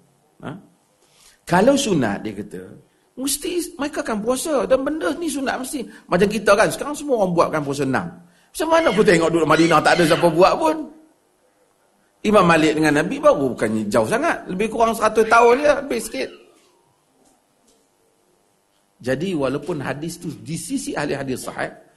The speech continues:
tapi dia ada satu, uh, bab dalam hadis ni dia tak boleh syadz. Syadz ni dia menyanggahi. Menyanggahi, uh, rawi yang lebih ramai.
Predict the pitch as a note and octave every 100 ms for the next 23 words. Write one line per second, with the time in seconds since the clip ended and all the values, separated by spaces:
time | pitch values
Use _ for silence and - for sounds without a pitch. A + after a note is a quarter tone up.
0 | _ _ _ _ - A#2+ E3 C#3 C3+ B2+
1 | A#2 A#2+ - A#2+ - _ - A2 A2 G#2+
2 | D3+ - G#2+ A#2+ B2+ D#3 C#3 C3+ - C#3
3 | - F3 - - - _ _ _ - -
4 | A3+ G3 G3 G3+ G3 F#3+ G3 A3 A#3+ B3+
5 | - B3 G3+ - - _ _ _ _ _
6 | B2+ E3+ A3 A#3+ C4 B3 B3 C4+ B3+ B3+
7 | - - - - - - E3 F3 E3 E3
8 | A3 B3+ B3+ A#3+ A#3 A#3 A3 A3+ B3 G#3+